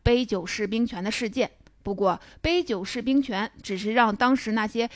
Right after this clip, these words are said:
已经掌握兵权的人交出兵权，而为了彻底禁绝武将篡位的事情发生，北宋就制定了一整套抑制武将的措施，比如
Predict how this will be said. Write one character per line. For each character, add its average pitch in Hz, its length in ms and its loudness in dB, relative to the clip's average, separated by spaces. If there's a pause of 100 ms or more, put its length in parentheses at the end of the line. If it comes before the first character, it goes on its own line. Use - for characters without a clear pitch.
已 214 160 -2
经 294 200 2
掌 185 300 -6
握 190 100 -6
兵 269 240 2
权 208 200 -2
的 196 80 -4
人 185 200 -4 (140)
交 226 180 2
出 220 160 -4
兵 190 200 -2
权， 156 200 -6 (380)
而 247 180 6
为 302 180 4
了 240 120 2
彻 294 340 -2
底 190 320 -4
禁 277 280 0
绝 202 280 -4 (200)
武 185 200 -8
将 226 240 -2
篡 254 240 -2
位 254 140 2
的 190 100 -4
事 214 160 -8
情 208 160 -6
发 214 160 0
生， 247 280 0 (240)
北 202 200 0
宋 240 200 0
就 226 120 0
制 247 200 -4
定 208 180 -2
了 190 100 -2
一 240 140 -2
整 - 340 -8
套 220 240 0 (140)
抑 269 180 0
制 196 160 -4
武 175 160 -4
将 196 160 -2
的 196 80 -2
措 190 220 -4
施， 214 260 -2 (300)
比 202 120 -4
如 190 220 0